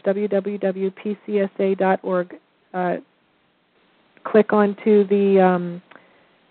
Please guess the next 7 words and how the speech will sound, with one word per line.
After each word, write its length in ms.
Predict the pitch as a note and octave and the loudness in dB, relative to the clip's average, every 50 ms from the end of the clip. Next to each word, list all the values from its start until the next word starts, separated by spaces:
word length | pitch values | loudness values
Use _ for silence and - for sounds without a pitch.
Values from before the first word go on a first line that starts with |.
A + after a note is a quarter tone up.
| _ _ _ _ _ - | _ _ _ _ _ 0
church 260 | - G#3+ G#3 - - - - | 2 2 2 0 -4 -10 -2
growth, 380 | - G3 F#3+ F3+ F3+ F3+ F#3+ - - - _ _ _ _ _ _ _ _ _ _ _ _ _ _ _ _ _ - | 4 6 8 8 8 6 4 0 -10 -20 _ _ _ _ _ _ _ _ _ _ _ _ _ _ _ _ _ -10
and 180 | G3+ F#3+ F#3+ F#3+ | -8 -6 -4 -2
you 120 | F#3+ F#3+ | -2 0
would 180 | F#3+ F#3 F3+ F3+ | 0 -2 -2 -2
wanna, 520 | F3+ G3 F#3+ F#3+ F#3+ F#3 F3+ F3+ - - - _ _ _ _ _ _ _ _ _ - C4+ A#3+ A#3+ | -2 0 0 2 2 2 2 2 0 -2 -8 _ _ _ _ _ _ _ _ _ -20 -16 -10 -6
uh, 640 | G#3+ G3+ F#3 F3+ F3 F3 E3+ E3+ F3+ F#3 F3+ F3 | -2 0 0 2 2 0 0 0 -2 -2 -2 -4